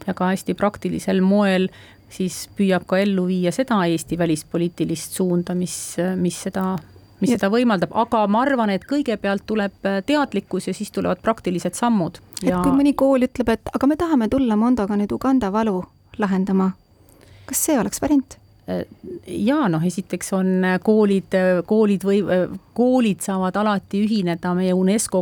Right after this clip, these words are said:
Speaker 1: koolide võrgustikuga, kus praegust on juba n-, peaaegu viiskümmend kooli ja kaksteist kooli veel on, taotlevad, äh, seda osalust. Ehm, kindlasti meil on regulaarselt, äh, saavad õpetajad, äh, minna oma erialalisi teadmisi jagama,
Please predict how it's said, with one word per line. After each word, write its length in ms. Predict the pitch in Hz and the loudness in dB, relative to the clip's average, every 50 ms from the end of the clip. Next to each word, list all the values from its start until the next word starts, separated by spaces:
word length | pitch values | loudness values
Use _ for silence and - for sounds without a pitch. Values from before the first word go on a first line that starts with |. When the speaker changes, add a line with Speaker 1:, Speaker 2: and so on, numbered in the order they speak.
| 175 | 0
Speaker 1:
koolide 380 | - 180 185 185 185 175 175 170 | 0 0 2 2 0 0 0 2
võrgustikuga, 720 | 180 190 208 - 240 214 - - - - - 240 - 226 214 - | 2 2 2 0 -2 -4 -6 -8 -8 -6 -4 -4 -2 -2 -2 0
kus 180 | 165 185 - - | -2 -4 -4 -4
praegust 400 | - 190 185 175 - 175 - - 185 | -2 -2 0 0 -2 -4 -4 -2 -2
on 80 | 180 180 | 0 0
juba 220 | 180 175 - 180 175 | 0 0 0 0 0
n-, 300 | 180 180 185 180 180 175 | 2 2 2 2 0 0
peaaegu 320 | - 185 185 180 180 - | 0 0 0 0 0 0
viiskümmend 540 | 170 190 190 190 - - 185 175 170 170 - - | 0 0 0 0 -2 -2 -2 0 0 -2 0 0
kooli 320 | 185 180 180 180 175 170 | 0 2 2 2 2 2
ja 60 | 170 165 | 2 2
kaksteist 460 | 180 180 - - - 165 160 - - | 0 -2 -2 -4 -6 -6 -6 -6 -4
kooli 320 | - 185 180 175 180 175 170 | -4 0 0 2 2 0 0
veel 240 | 175 175 170 175 | 0 0 2 2
on, 220 | 175 170 170 170 170 170 170 170 170 - - - - - - - | 2 2 2 2 2 2 0 -2 -2 -6 -14 -20 -20 -20 -10 -4
taotlevad, 680 | - 185 185 180 175 - - 180 170 160 170 165 165 - - | -2 0 0 0 -2 -2 -2 -2 -2 0 -2 -4 -4 -4 -2
äh, 140 | 175 170 175 175 160 | 0 0 0 0 -2
seda 220 | - 180 - 175 | -2 -2 0 0
osalust. 560 | 180 185 - 196 180 170 175 - - - - - - - - - - - - 180 | 0 2 2 0 0 0 -2 -4 -8 -12 -18 -20 -18 -16 -16 -16 -12 -6 -2 0
Ehm, 400 | 175 170 170 170 170 170 170 170 175 | 2 2 2 4 4 4 2 2 2
kindlasti 560 | - 214 233 233 220 185 190 185 - - 190 | 2 2 2 2 2 2 0 0 -2 0 0
meil 160 | 185 185 185 180 | 2 2 2 2
on 80 | 180 | 2
regulaarselt, 1120 | 185 175 175 190 180 180 185 196 208 208 202 196 185 175 - - 180 175 - _ _ - - | 0 0 2 2 2 4 4 4 4 2 2 2 0 -2 -6 -8 -12 -12 -12 _ _ -10 -6
äh, 160 | 170 170 170 170 | -6 -4 -4 -4
saavad 320 | - 202 185 175 180 175 185 | -2 -2 -2 -2 0 0 0
õpetajad, 800 | 196 214 - - 185 170 - - 175 170 165 165 165 165 - - | -2 -2 -2 -2 -4 -4 -4 -4 -4 -4 -2 -4 -4 -6 -10 -20
äh, 540 | - - - - - - 180 175 175 170 175 | -20 -20 -20 -12 -6 -2 0 2 2 2 2
minna 480 | 175 175 185 190 190 180 180 175 170 180 | 4 4 4 4 4 4 2 2 2 2
oma 240 | 190 196 190 175 | 2 2 2 2
erialalisi 600 | 180 190 208 190 175 175 170 165 165 160 - 165 156 | 2 2 2 2 2 0 0 -2 -4 -4 -6 -6 -4
teadmisi 600 | - 185 185 185 180 - - 175 170 - - 180 175 | -2 0 0 0 0 -2 -2 -4 -4 -2 -2 -2 0
jagama, 540 | 175 175 - 180 170 165 165 165 160 160 | 0 0 0 0 0 0 0 0 -2 -2